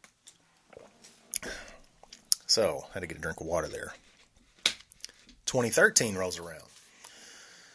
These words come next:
And all summer, I'm running trail cameras everywhere. All summer, I've got pictures of bucks, and I got one good buck.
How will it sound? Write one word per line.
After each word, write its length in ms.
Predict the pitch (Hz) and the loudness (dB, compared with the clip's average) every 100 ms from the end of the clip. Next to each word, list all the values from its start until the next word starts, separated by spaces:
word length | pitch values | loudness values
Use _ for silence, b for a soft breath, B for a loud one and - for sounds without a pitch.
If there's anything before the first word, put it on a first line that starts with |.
| B - | B -6
And 380 | 110 107 104 101 | 0 4 4 2
all 200 | - 156 | 8 10
summer, 340 | 170 202 143 104 | 12 8 8 4
I'm 180 | 117 | 6
running 160 | 113 113 | 4 4
trail 200 | 113 110 | 4 2
cameras 400 | 107 110 110 101 | 4 2 2 2
everywhere. 480 | 95 95 92 90 95 | 2 2 2 2 2
All 200 | 113 151 | 6 10
summer, 480 | - 170 139 107 110 - - _ _ - - _ _ - - | 10 10 8 4 0 -10 -20 _ _ -20 -20 _ _ -14 -8
I've 180 | 101 95 | -8 -2
got 360 | 98 95 95 - b b b b b b b b _ _ _ _ | 0 0 -2 -8 b b b b b b b b _ _ _ _
pictures 360 | - 120 139 135 | 0 2 6 4
of 100 | 131 | 6
bucks, 460 | 104 92 95 - - b b b - | 6 6 2 0 -2 b b b -6
and 680 | 107 104 101 98 95 - - - - | 2 4 4 2 -2 -6 -10 -10 -4
I 60 | |
got 220 | 98 101 | 2 2
one 220 | 110 113 117 | 4 4 6
good 260 | 110 104 | 4 4
buck. 340 | 98 82 - | 2 2 -6